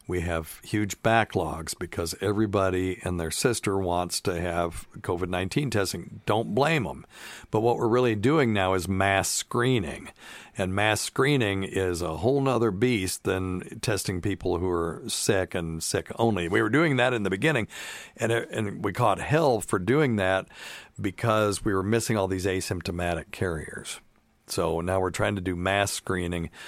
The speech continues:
but when you're doing it with a polymerase chain reaction test, it's a, it, it's a little different. You have to stick a swab way back in somebody's nose. They're, they've got some new, more sensitive ones that they may be able to do it with saliva.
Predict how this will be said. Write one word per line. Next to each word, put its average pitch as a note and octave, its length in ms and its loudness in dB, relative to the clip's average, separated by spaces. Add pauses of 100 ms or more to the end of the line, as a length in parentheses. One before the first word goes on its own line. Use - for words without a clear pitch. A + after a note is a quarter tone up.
(360)
but F#2+ 140 0
when G2 120 -2
you're F2+ 120 -4
doing G2+ 320 0
it F2+ 180 -4
with F#2 240 0
a F2 80 -2
polymerase F2+ 640 -2
chain C3 320 2
reaction F2+ 540 -2
test, E2 500 -4 (460)
it's - 200 -6
a, E2+ 80 -2 (100)
it, F#2 120 -2 (240)
it's - 160 -4
a F2+ 60 -2
little F2+ 200 0
different. F2 400 0
You E2+ 60 -2
have E2+ 120 -6
to - 80 -12
stick - 260 -6
a E2+ 60 -4
swab F#2+ 560 0
way F2+ 160 0
back F2+ 360 -2
in F2 140 -4
somebody's D#2+ 600 -6
nose. G#2+ 480 0 (500)
They're, E2+ 280 -4
they've F2 180 -6
got F#2 200 -2
some F2+ 160 -6
new, G#2 200 0
more F#2 220 0
sensitive G2+ 400 -2
ones F#2+ 260 -2
that - 160 -6
they F2 160 -2
may F2+ 220 -4
be F#2 140 -2
able F2 140 0
to F2 80 -2
do F2+ 100 -2
it F2+ 100 -6
with F2 80 -4
saliva. G2 580 0